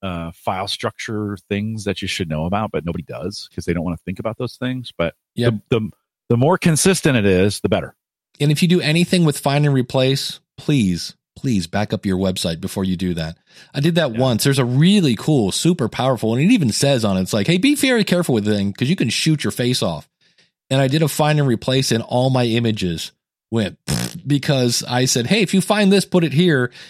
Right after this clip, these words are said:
Speaker 2: thinking it only applied to media files. And it was like, it did, it did everything. And all of a sudden my whole website just went blank. And I went,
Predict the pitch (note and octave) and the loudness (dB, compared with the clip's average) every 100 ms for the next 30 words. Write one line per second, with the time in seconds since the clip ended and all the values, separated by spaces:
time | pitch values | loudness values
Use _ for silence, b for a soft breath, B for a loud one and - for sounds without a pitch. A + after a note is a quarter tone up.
0 | B _ F#3 F3+ E3 D#3 D#3+ E3+ F3 D3 | B _ 0 2 4 4 2 4 4 2
1 | - D3+ D3 C#3+ C#3 B2 A#2+ G3 E3+ A#2 | 0 0 0 0 2 2 4 4 4 2
2 | A#2 G2+ F#2 G2 - - b _ _ - | 0 0 0 -2 -4 -14 b _ _ -4
3 | C#3+ C3+ C3 C3+ B2 C3+ B2+ B2 C3+ C3+ | 0 2 2 0 0 0 0 0 0 0
4 | B2 A2 A2 B2 A#2+ G#2+ F#2+ A2 B2+ C#3+ | -2 -4 -4 0 0 0 0 0 0 0
5 | B2 G#2+ C3 A#2+ A2 A2 G2+ F2 G#2+ A#2 | -2 -2 -2 -2 -2 -4 -4 -4 -6 -4
6 | F#2+ F#2+ A2 G2 F#2+ G2+ F2 | -4 -4 -2 -2 -2 -4 -4